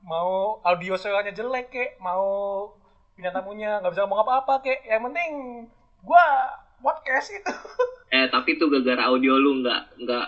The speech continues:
Speaker 2: jelas kemarin kan jadi tag ulang. <laughs>
Speaker 1: Ya sorry, Bang, tapi kan seenggaknya naik level nih, naik level ke kreativitasnya gitu.
Speaker 2: Yoi.
Speaker 1: Emang
Speaker 2: Jadi gimana kabar, Rit?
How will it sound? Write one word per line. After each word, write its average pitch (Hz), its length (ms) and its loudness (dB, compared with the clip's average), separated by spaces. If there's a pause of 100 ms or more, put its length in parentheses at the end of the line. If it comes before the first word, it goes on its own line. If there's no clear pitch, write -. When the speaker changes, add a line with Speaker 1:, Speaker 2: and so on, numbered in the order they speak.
(160)
Speaker 2:
jelas 131 320 -2
kemarin 160 320 2
kan 180 80 0
jadi 151 220 2
tag 147 180 -2
ulang. 131 480 0
<laughs> - 80 -8 (3000)
Speaker 1:
Ya 160 120 -16
sorry, 170 320 -6
Bang, 156 180 -6
tapi 170 160 -12
kan 214 160 0 (400)
seenggaknya 226 640 -6
naik 208 220 -4
level 214 420 0
nih, 165 160 -10
naik 175 180 -4
level 190 240 -8
ke 190 160 -16
kreativitasnya 180 800 -8 (400)
gitu. - 240 -20 (760)
Speaker 2:
Yoi. 113 680 -2 (1800)
Speaker 1:
Emang 135 120 -12
Speaker 2:
Jadi 170 120 2
gimana 196 320 2
kabar, 180 240 -4
Rit? 165 200 -4